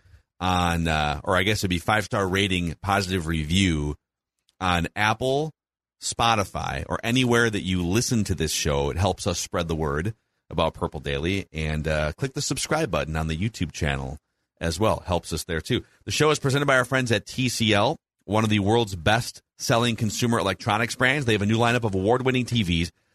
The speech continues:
delivering the most entertainment with stunning resolution, all at an affordable cost. Enjoy more of the things you love with T C L. And our friends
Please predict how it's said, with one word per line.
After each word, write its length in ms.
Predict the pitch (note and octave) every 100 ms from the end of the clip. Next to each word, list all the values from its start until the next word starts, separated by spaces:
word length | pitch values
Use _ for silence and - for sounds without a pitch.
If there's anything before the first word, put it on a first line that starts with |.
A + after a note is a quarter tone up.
| _
delivering 320 | G2+ G#2+ A2
the 60 | G2+
most 260 | G#2 A#2+ C3+
entertainment 480 | A#2 - G#2+ G#2
with 100 | F2+
stunning 320 | - A2 A2 G#2+
resolution, 540 | G2 F2 F#2 F2 F#2
all 240 | - G2+
at 80 | A2
an 80 | G2
affordable 440 | F2+ F#2+ F2+ D#2+
cost. 440 | E2 D2 D2 G2 - _ _ -
Enjoy 220 | G2+ A#2
more 220 | G#2+ A#2+
of 40 |
the 60 | A2
things 300 | G2 G2 F2
you 60 | F2
love 160 | E2+
with 100 | D#2
T 160 | - D#2+
C 180 | - D2
L. 220 | C#2+ D2 _ _ _
And 400 | D#3 F3+ D#3 C3+ B2
our 220 | G#2+ G#2
friends 520 | - A#2+ B2+ C#3 D3